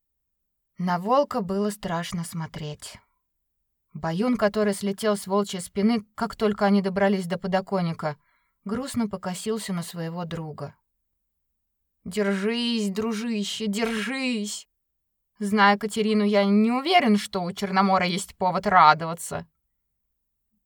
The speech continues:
И осёкся. Волк был в таком отчаянии, что, похоже,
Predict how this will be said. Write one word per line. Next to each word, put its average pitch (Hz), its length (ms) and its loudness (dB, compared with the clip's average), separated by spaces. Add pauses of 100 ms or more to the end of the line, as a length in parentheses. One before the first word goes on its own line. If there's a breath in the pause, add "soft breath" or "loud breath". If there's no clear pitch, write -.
(140)
И 220 100 -4
осёкся. 190 720 -8 (1300)
Волк 208 400 -2
был 196 220 -2
в - 80 -12
таком 202 360 0
отчаянии, 196 680 0
что, - 260 -10
похоже, 190 560 -4